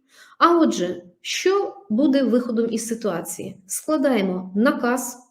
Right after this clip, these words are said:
у якому, ну, оскільки це фоп, то ю-, я б тут радила не наказ, а розпорядження, а, де фоп розпоряджається використовувати цю автівку виключно у господарській діяльності.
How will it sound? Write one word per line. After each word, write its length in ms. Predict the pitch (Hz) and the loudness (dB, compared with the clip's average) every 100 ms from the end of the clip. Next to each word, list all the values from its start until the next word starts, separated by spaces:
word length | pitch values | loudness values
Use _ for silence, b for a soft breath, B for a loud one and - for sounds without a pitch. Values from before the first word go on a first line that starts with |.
| _ _ B B B B | _ _ B B B B
у 80 | 220 | 2
якому, 720 | 226 262 311 294 285 262 - 220 | 4 6 4 4 4 2 -4 2
ну, 340 | 269 262 - | 4 4 0
оскільки 380 | 240 - 277 277 | -4 0 0 0
це 180 | - 269 | 0 -2
фоп, 360 | - 392 392 - | 0 -2 0 0
то 60 | |
ю-, 260 | 262 269 269 | 2 2 -4
я 180 | 240 269 | 0 0
б 200 | 269 - | 0 -8
тут 200 | 254 254 | -6 -2
радила 340 | 269 254 254 | 0 4 4
не 100 | 247 | 4
наказ, 460 | 247 254 359 370 - | 2 0 -2 -4 -4
а 240 | 240 240 254 | -6 -4 -4
розпорядження, 840 | 247 - 254 208 180 - 175 180 - B B B B | -4 2 4 4 0 -4 -8 -10 -18 B B B B
а, 260 | - 190 190 | -8 -4 -2
де 220 | 202 254 | 6 6
фоп 380 | 247 294 349 359 - | 6 0 0 -2 -2
розпоряджається 1200 | 247 247 - 247 226 269 320 330 311 294 277 285 214 | -2 0 2 4 4 2 4 2 2 0 -2 -2 2
використовувати 1120 | 233 240 254 - 254 240 202 196 190 185 185 - _ _ _ _ _ _ _ - | 2 4 0 0 2 2 2 0 -2 -2 -6 -16 _ _ _ _ _ _ _ -16
цю 420 | - 269 247 - | -6 2 4 4
автівку 560 | 190 - 339 403 - 269 | -2 -6 2 2 4 0
виключно 800 | 175 339 - 269 262 262 262 - | 4 4 2 -4 -2 -2 -4 -4
у 120 | 254 | 0
господарській 680 | 320 - - 226 226 226 220 | 2 0 0 0 0 -4 -6
діяльності. 840 | 208 208 180 175 190 - - - | -2 -2 -2 -4 -10 -12 -14 -16